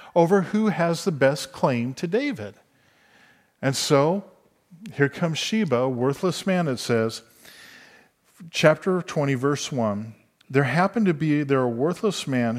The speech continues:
whose name was Sheba, of the son of Bichri, a Benjamite, Saul's clan, Saul's tribe.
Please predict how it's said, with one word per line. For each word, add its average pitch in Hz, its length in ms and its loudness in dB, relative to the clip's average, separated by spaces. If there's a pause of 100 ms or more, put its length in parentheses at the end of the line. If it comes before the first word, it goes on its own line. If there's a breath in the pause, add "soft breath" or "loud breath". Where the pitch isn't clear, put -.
whose 127 240 -4
name 139 220 0
was 196 100 -2
Sheba, 107 500 -4 (600 loud breath)
of 120 160 -2
the 135 100 4
son 156 560 0 (180)
of 123 260 -4
Bichri, 143 520 0
a 139 140 0
Benjamite, 139 760 0 (160)
Saul's 135 720 -2
clan, - 460 -6
Saul's 151 420 0
tribe. 117 440 -2